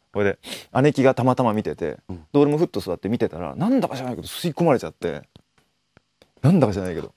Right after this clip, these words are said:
Speaker 2: あのね、エヌエイチケーのヤングミュージックショーはみんなを吸い込む。
Speaker 1: うん。だよね。
Speaker 2: うん。僕はキッスに吸い込まれましたからね。
Speaker 1: はいはいはいはい。
Speaker 2: ほいで、一番最初に自分のお小遣いで買ったギターが、
Speaker 1: うん。
Speaker 2: やっぱエース・フレディモデルの
Speaker 1: あ、
Speaker 2: スリーピックアップのレスポール行っちゃったから。
Speaker 1: レスポール。くわー。
Speaker 2: す-、あ、吸い込まれますよ、あれは。
Speaker 1: 吸い込まれちゃっ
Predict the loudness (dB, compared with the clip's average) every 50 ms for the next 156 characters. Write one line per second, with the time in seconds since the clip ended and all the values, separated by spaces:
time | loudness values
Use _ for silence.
0 | _ -6 -4 -4 -2 -2 -2 0 0 0 0 0 -2 -2 -4 -4 -2 0 0 0
1 | 0 -2 -4 -6 -10 -14 _ _ -2 -2 -2 -2 -2 -2 -2 -2 0 -2 -2 -4
2 | -6 -10 _ -8 -8 -6 -6 -4 -4 -4 -4 -4 -6 -6 -2 0 2 2 2 2
3 | -2 -6 -8 -8 -8 -8 -10 -10 -14 _ _ _ _ 6 8 8 10 12 12 12
4 | 12 12 10 6 4 4 2 4 6 6 6 8 6 4 6 4 2 2 2 2
5 | 2 2 4 2 2 2 4 4 4 4 2 2 2 4 8 10 10 12 12 12
6 | 10 10 10 8 8 8 8 6 6 4 2 0 2 6 6 8 8 8 6 6
7 | 2 2 4 6 6 6 6 4 4 2 4 4 2 2 2 2 4 4 4 4
8 | 4 4 4 4 4 4 2 2 2 2 2 2 2 0 0 0 0 -2 -2 -2
9 | 0 -2 -2 -2 -2 -4 -4 -4 -2 0 0 0 0 -2 -6 -6 0 2 4 4
10 | 4 2 0 0 0 0 0 -2 -2 -2 2 4 4 6 6 6 4 4 4 4
11 | 2 4 6 4 4 4 2 0 -2 -2 -4 -4 -8 -10 -8 -8 -10 -10 -12 -12
12 | -10 -10 -10 -10 -12 -12 -14 -12 -8 -6 -6 -6 -8 -10 -14 -14 -14 -12 -10 -10
13 | -10 -8 -6 -6 -6 -6 -8 -10 -10 -8 -8 -8 -4 -2 0 0 2 2 2 0
14 | 0 -2 -4 -8 -10 -12 -14 -14 -14 -16 -18 -18 -18 -12 -8 -6 -6 -4 -4 -4
15 | -6 -6 -8 -10 -14